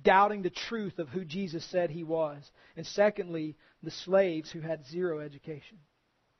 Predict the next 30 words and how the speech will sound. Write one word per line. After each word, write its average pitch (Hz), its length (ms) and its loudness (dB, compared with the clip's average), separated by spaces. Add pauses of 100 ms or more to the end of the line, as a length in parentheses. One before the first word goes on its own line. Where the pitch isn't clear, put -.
(1400)
And 175 120 -4
so 185 120 -2
what 175 180 0
did 170 100 -4
he 170 100 -6
do? 170 280 0 (500)
He 190 140 -4 (120)
found 220 340 2
out 220 180 4
a 214 60 0
way 185 380 2
to 156 60 -12
start 185 320 0
a 170 40 -4
school 185 460 -4
that 147 140 -8
he 226 340 -6
himself 202 720 -4
ran, 202 600 -6 (120)
funded, 208 540 -2
and 160 180 -12
taught - 500 -4 (960)
for 190 160 2
those 214 520 6
who 190 300 -6 (140)
wanted 196 500 0 (360)
further 208 460 4
inquiry 226 680 -2
into 202 240 -4
Jesus. 214 640 -4